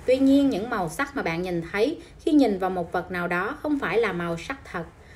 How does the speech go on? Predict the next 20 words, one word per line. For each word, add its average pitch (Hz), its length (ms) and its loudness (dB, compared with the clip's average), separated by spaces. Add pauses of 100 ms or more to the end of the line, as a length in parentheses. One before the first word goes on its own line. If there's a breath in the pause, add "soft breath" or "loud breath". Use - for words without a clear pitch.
(140 loud breath)
Mỗi 208 180 0
sự 202 160 2
vật 185 340 -4
đều 185 120 -2
hấp 262 240 -10
thu 262 180 0
tất 294 280 -8
cả 180 160 -2
màu 190 240 -6
sắc 240 300 -10
nó 233 120 -6
có 220 400 -2 (100)
và 175 160 -4
phản 160 180 -8
chiếu 277 180 -4
lại 165 200 -2
màu 170 280 -6
nó 165 180 -8
không 220 300 -10
có. 208 360 -2